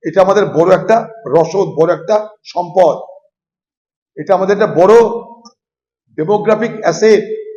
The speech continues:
সেই জায়গাটা যেন ক্ষুণ্ণ না হয়, তার জন্য সকলকে সঙ্গে নিয়ে একটা নিশ্ছিদ্র, ত্রুটিহীন, ফুলপ্রুফ একটা মেকানিজম তৈরি করা দরকার।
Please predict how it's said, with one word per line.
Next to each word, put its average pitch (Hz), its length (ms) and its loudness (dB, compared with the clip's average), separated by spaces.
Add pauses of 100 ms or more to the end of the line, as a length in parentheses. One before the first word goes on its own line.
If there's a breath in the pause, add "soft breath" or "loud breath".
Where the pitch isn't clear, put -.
(1120)
সেই 190 200 0
জায়গাটা 185 320 2
যেন 190 240 -2
ক্ষুণ্ণ 190 320 -8
না 185 140 2
হয়, 214 260 2 (920)
তার 156 120 -2
জন্য 214 220 -4
সকলকে 196 520 0 (760)
সঙ্গে 247 400 0
নিয়ে 233 220 2 (1160)
একটা 170 280 -2 (100)
নিশ্ছিদ্র, 202 560 -4 (280)
ত্রুটিহীন, 214 540 -4 (440)
ফুলপ্রুফ 240 580 0 (480)
একটা 202 220 -2
মেকানিজম 196 580 0
তৈরি 180 220 0
করা 180 160 0
দরকার। 156 340 -4